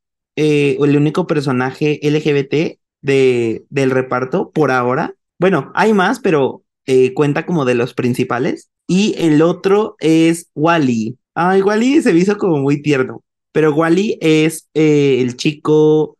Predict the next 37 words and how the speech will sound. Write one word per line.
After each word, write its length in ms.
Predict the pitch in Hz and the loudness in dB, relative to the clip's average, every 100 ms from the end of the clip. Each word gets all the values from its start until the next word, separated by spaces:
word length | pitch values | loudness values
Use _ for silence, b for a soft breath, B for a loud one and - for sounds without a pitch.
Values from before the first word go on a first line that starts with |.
| B B | B B
o 80 | 165 | -4
sea, 100 | 185 | -2
es 80 | 226 | -2
el 160 | 226 | -2
típico 340 | 208 190 202 202 | -4 -4 -2 0
deportista, 800 | 147 123 120 151 170 - 370 - _ _ _ | 0 -2 -2 -2 -4 -4 -6 -6 _ _ _
pero 800 | - 147 135 135 131 127 127 120 - | 2 4 4 4 4 4 2 0 -2
igual 840 | 151 143 139 131 135 135 131 127 - _ - | -2 0 0 2 0 2 2 0 -6 _ -4
que 140 | 175 | 0
no 240 | 170 165 160 | 2 2 0
es 180 | 170 | -2
tan, 240 | - 202 196 180 - _ | -2 -4 -4 -8 -20 _
tan, 720 | 156 147 139 135 131 120 113 - _ _ _ | -4 -2 -2 -2 -2 -2 -6 -10 _ _ _
pues, 160 | 202 185 | 0 2
mierdilla 720 | 196 180 175 185 190 175 156 | 2 2 0 -2 -2 -4 -2
con 220 | 139 131 | 0 0
los 160 | 131 135 | 0 -4
otros. 460 | 127 - - _ _ _ | -6 -10 -16 _ _ _
Pero 180 | 151 151 | -2 0
sí, 200 | 175 160 | 0 0
esos 360 | 175 214 214 | 2 0 0
tres 300 | 180 175 220 | 0 0 0
son 180 | 202 165 | 0 0
mi 120 | 151 | 0
top. 220 | 147 120 - _ _ | -2 -4 -6 _ _
Digo, 300 | 170 165 117 | 0 2 0
también 320 | 143 139 151 | 0 0 2
me 80 | 175 | 2
gustó 240 | 175 127 135 | 2 0 -2
la 140 | 147 | -2
protago-, 340 | 139 120 104 - | -4 -4 -4 -2
la 180 | 131 127 | -2 0
mera, 340 | 127 139 160 | 0 0 -2
mera 240 | 151 143 | -2 -2
protagonista, 560 | 156 135 113 113 120 147 | -2 -2 -2 -4 -4 -2
la 140 | 127 | -2
Maddie, 420 | 120 123 156 370 | 0 0 0 -2